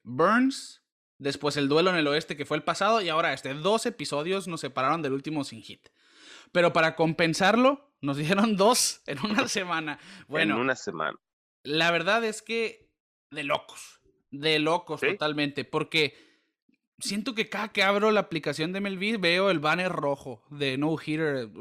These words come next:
Speaker 1: Realmente los pitchers están haciendo de las suyas. Más al rato vamos a ver a qué se debe. Pero vamos a empezar con uno de los hombres de la portada, quien lanzó el primero de esta semana,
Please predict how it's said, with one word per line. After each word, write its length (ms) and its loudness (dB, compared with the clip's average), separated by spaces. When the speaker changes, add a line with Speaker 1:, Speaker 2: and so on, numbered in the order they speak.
Speaker 1:
Realmente 480 -2
los 200 0
pitchers 340 -4
están 380 0
haciendo 580 0
de 140 -2
las 180 -2
suyas. 540 2
Más 240 -4
al 120 2
rato 260 2
vamos 260 4
a 80 0
ver 140 -2
a 80 -4
qué 100 -4
se 160 0
debe. 380 0
Pero 200 2
vamos 280 0
a 40 -2
empezar 420 -2
con 160 -4
uno 180 -4
de 60 -4
los 160 -4
hombres 280 -6
de 60 -4
la 160 -4
portada, 440 -2
quien 180 0
lanzó 220 0
el 80 -2
primero 460 0
de 80 0
esta 200 -4
semana, 500 -4